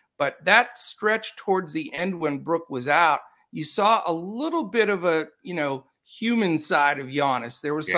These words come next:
Speaker 1: sometimes he'd get forty-five or fifty, and you're like, "Where's the seventy-five?" You know, but I think you're gonna see Giannis's numbers increase as this race tightens in the East. And now that
Speaker 2: Mm-hmm.
Speaker 1: Lopez is back,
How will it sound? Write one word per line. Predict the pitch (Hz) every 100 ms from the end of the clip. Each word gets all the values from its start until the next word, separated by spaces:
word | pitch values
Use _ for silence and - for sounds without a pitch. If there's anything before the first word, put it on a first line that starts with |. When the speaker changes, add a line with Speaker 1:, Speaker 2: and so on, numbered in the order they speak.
| 180
Speaker 1:
sometimes | - 170 170 156
he'd | 139
get | 151 151
forty-five | - - 151 165 135 151 143 143 135
or |
fifty, | 123 - 165 - 165 147
and | 151 _ _ -
you're | 147
like, | 147 147 -
"Where's | 185 208
the | 185
seventy-five?" | 156 170 165 156 135 151 175 135 120 131
You |
know, | 131 139 143
but | 160 147 - - _ _ _
I | 156
think | 156 - 254 226
you're | 220
gonna | 185 202 175
see | - 196 190 - -
Giannis's | 160 160 165 160 143 143
numbers | 151 151 143
increase | 131 127 - 190 170 135 - - _ _ _ -
as | 151 180 196 160
this | 180 160
race | 143 165 180 -
tightens | - 185 175 202 196 180
in | 196
the | 190 -
East. | 170 170 - - 147
And | 143
now | 143 156
that | 202 202
Speaker 2:
Mm-hmm. | 165
Speaker 1:
Lopez | 170 170 165 135
is | - 127
back, | 147 180 165 139